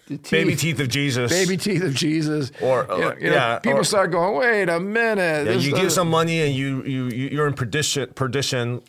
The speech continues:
Speaker 2: for three hundred thirty-six years less or whatever it is, you know?
Speaker 1: Yeah, I mean, eh,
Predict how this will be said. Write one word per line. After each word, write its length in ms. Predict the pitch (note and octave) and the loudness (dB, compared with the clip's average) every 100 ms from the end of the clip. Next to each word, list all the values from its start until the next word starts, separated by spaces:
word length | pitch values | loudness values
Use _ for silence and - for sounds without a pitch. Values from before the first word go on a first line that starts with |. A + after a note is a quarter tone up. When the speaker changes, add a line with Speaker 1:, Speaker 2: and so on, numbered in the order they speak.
| - | -20
Speaker 2:
for 540 | - A2+ B2+ A#2 A2+ G#2 | -8 0 2 2 0 -2
three 180 | D3+ | -2
hundred 280 | C#3+ C3+ B2 | -2 -2 -4
thirty-six 760 | - - - D3 C3+ A#2+ C#3 G#2+ | -8 -16 -6 -2 0 0 -2 -2
years 280 | B2 A#2 B2 | -2 -2 0
less 320 | A2+ G2+ A#2 | 0 0 -4
or 120 | G2+ | -2
whatever 380 | B2 C#3+ C3+ B2 | 2 2 2 2
it 80 | B2 | 2
is, 240 | A2+ G#2+ | 0 -2
you 80 | A#2 | -2
know? 120 | G#2+ | 0
Speaker 1:
Yeah, 260 | F3 G#2 F#2+ | 0 -2 -2
I 60 | F3+ | -2
mean, 160 | F#3+ | -2
eh, 240 | D3+ D#3 | -4 -6